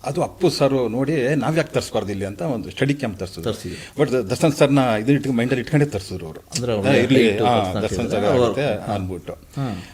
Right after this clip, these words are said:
Speaker 1: ಆಮೇಲೆ ದರ್ಶನ್ ಸರ್ಗೆ ಸಾ-, ಸ್ವಲ್ಪ ಒಲವು ಆಗ್ಲಿಲ್ಲ. "ಏ, ಇಲ್ಲ, ನಾನು, ಆ, ಆರ್ಟಿಸ್ಟ್ ಆಗ್ತೀನಿ" ಅಂತ ಅವರು ಆಮೇಲೆ ಕೋರ್ಸ್ಗೆ ಹೋದ್ರು.
Speaker 2: ಹ್ಮ್, ಹ್ಮ್, ಹ್ಮ್, ಹ್ಮ್.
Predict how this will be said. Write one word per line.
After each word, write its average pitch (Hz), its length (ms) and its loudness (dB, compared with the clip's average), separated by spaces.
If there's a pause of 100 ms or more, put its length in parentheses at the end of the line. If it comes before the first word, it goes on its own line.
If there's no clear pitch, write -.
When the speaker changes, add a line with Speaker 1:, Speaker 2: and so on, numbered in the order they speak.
(100)
Speaker 1:
ಆಮೇಲೆ 139 600 4
ದರ್ಶನ್ 139 260 2
ಸರ್ಗೆ 131 200 0
ಸಾ-, 113 360 2
ಸ್ವಲ್ಪ 120 160 -2
ಒಲವು 123 300 6
ಆಗ್ಲಿಲ್ಲ. 98 460 -2
"ಏ, 107 40 2
ಇಲ್ಲ, 104 160 -2
ನಾನು, 92 240 -4 (1000)
ಆ, 90 340 -14 (100)
ಆರ್ಟಿಸ್ಟ್ - 300 -6
ಆಗ್ತೀನಿ" 87 300 -8
ಅಂತ 85 180 -6
ಅವರು 143 300 0
ಆಮೇಲೆ 110 440 -2
ಕೋರ್ಸ್ಗೆ - 400 -10
ಹೋದ್ರು. 71 220 -14
Speaker 2:
ಹ್ಮ್, 110 340 -8
ಹ್ಮ್, 104 160 -8
ಹ್ಮ್, - 20 -12
ಹ್ಮ್. 95 320 -12